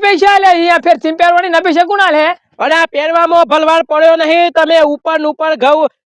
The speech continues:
Speaker 2: લઈને નીકળ્યા છો, આ ભૂંડો ઈ મોગોડી નાખ્યું છે, તો પછી તો તમારામાં જ આવે ને.
Speaker 1: અલ્યા મોટા ભાઈ, ભૂંડો ગોડી ઈ કોઈ ડ્રાઈવરનો વોક ના કહેવાય પછી.
Speaker 2: અલ્યા વાત સાચી છે,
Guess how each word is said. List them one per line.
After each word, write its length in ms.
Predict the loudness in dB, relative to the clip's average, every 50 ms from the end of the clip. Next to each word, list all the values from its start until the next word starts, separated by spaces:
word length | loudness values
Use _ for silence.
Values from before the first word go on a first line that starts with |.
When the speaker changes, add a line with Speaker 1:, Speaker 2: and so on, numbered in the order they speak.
| _ _ _ -6
Speaker 2:
લઈને 260 | -4 -2 -2 -2 -2
નીકળ્યા 340 | -2 -2 0 0 0 0 2
છો, 80 | 2
આ 100 | 2 2
ભૂંડો 320 | 2 0 -4 -2 0 0 0
ઈ 160 | 0 0 0 0
મોગોડી 360 | 0 0 0 0 -2 0 -2 -4
નાખ્યું 260 | -4 -4 -6 -8 -8
છે, 80 | -8 -8 -10 _ _ _
તો 140 | -10 -8 -6
પછી 240 | -4 -4 -2 -2 0
તો 60 | -2 -2
તમારામાં 560 | -2 -4 -2 -2 0 0 0 0 0 0 2
જ 40 | 0 0
આવે 160 | 2 0 0
ને. 160 | 0 0 0 0 2 0 0 -2 -4 _ _ _ _ _ _ _ _ _ _ _ _ _ _ -10
Speaker 1:
અલ્યા 380 | -8 -4 0 0 2 2 2 2
મોટા 480 | 2 2 2 2 2 2 4 2 2 2
ભાઈ, 320 | 2 2 4 2 2 0 -6 _ _ _ _ -6
ભૂંડો 360 | -6 -4 0 2 2 2 2 2
ગોડી 260 | 2 0 2 0 0 0
ઈ 200 | 2 2 2 4
કોઈ 120 | 2 2 2
ડ્રાઈવરનો 400 | 2 2 2 2 2 0 2 2 2
વોક 140 | 2 2 2 0
ના 200 | 0 2 0 0 2
કહેવાય 280 | 2 2 2 2 2 2
પછી. 480 | 2 0 2 2 2 2 2 2 0 -2 -8 _ _ _ _ _ _ _ _ _ _ _ _ _ -16
Speaker 2:
અલ્યા 300 | -8 -4 -2 -2 0 0
વાત 160 | 0 0 0
સાચી 400 | -2 -2 -4 -4 -6 -8 -8 -4 0
છે, 160 | 0 0